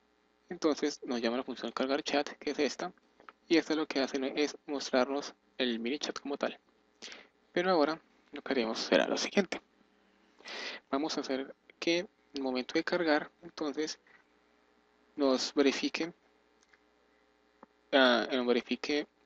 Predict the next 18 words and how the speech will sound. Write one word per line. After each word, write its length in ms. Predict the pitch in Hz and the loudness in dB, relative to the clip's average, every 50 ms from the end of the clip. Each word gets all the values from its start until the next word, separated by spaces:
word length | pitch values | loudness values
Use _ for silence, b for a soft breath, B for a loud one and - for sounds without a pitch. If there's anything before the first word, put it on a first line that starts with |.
| _ _ _ _ _ - - - | _ _ _ _ _ -20 -16 -8
si 120 | - - | -6 -4
existe 280 | 131 - - 127 - 147 | -2 -2 -2 0 0 0
una 80 | 165 | 0
sesión 240 | 175 175 - - 160 | 0 0 0 0 0
ya 80 | 160 156 | 0 0
creada, 480 | - - 170 160 139 135 139 160 - - - | 0 2 4 4 6 4 4 2 -4 -8 -12
¿sí? 260 | - - 147 165 180 - _ _ _ _ _ _ - | -10 -8 -8 -8 -10 -12 _ _ _ _ _ _ -4
Para 160 | - 160 156 151 | 0 2 2 2
eso 160 | 139 - 151 | 2 2 0
vamos 180 | 143 131 135 131 | -2 -2 -4 -6
a 20 | |
crear 240 | - 127 117 110 117 | -2 -2 0 0 0
un 80 | 120 | -2
nuevo 140 | 123 120 123 | -2 -2 -2
archivo, 420 | 131 - - - 143 135 139 156 - _ _ _ _ _ _ _ _ _ _ _ _ _ _ _ _ _ _ _ _ _ _ _ _ _ _ _ _ _ _ _ _ _ _ - | -2 -2 -2 -2 -2 -2 -2 -4 -10 _ _ _ _ _ _ _ _ _ _ _ _ _ _ _ _ _ _ _ _ _ _ _ _ _ _ _ _ _ _ _ _ _ _ -10
P 120 | - - | -6 -6
H 200 | - - - 143 | -4 -2 -4 -4
P, 260 | - - 143 135 156 | -2 -2 -2 -2 -4